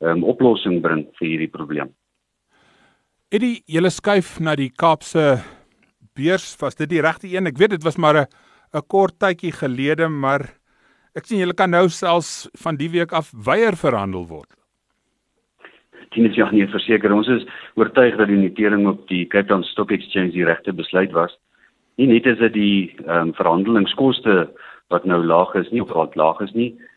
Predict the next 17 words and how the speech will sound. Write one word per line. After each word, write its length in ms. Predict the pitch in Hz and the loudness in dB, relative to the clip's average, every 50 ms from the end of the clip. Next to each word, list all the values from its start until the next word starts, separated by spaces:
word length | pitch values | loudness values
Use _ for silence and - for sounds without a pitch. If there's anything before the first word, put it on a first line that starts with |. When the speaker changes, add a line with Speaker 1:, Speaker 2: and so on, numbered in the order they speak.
| _ _ - | _ _ -2
Speaker 1:
maar 160 | 92 92 95 | 0 0 0
is 80 | 92 | -2
die 80 | 95 90 - | -4 -4 -2
sigbaarheid 560 | - - - - 110 104 101 101 95 90 - 73 | -2 -2 0 2 4 4 4 4 2 2 2 0
baie, 260 | 80 82 90 98 101 | 2 2 2 2 2
baie 240 | 90 80 76 78 76 | 2 0 -2 -2 -4
beter. 380 | 76 80 78 78 - 107 110 - - _ _ _ _ _ _ _ _ _ - | -6 -6 -8 -6 -6 -8 -10 -10 -14 _ _ _ _ _ _ _ _ _ -8
Ons 160 | 85 - - | -4 -2 0
aandeel 540 | 101 107 107 110 110 104 104 101 90 85 - | 2 4 4 4 4 4 4 2 -2 -4 -6
het 160 | 87 82 - | -8 -8 -6
gelys 480 | - 90 85 80 80 87 92 98 - - - | -4 -4 0 2 2 2 2 0 -2 -6 -6
op, 160 | 90 82 - - - - - - - - - | -8 -8 -8 -12 -18 -20 -20 -20 -20 -16 -10
eh, 240 | - 80 80 78 78 - - | -8 -4 -4 -4 -4 -4 -4
teen 120 | 95 87 - | -4 0 2
vyfendertig 800 | 107 107 107 120 107 85 80 82 95 - - - 92 98 - - | 2 2 2 2 0 2 4 4 2 2 2 0 0 0 0 -2
rand 280 | 78 82 85 95 113 - - _ - - _ _ _ | -4 -2 -2 -2 -4 -8 -14 _ -20 -20 _ _ _
op 240 | - 80 82 - | -8 -6 -6 -8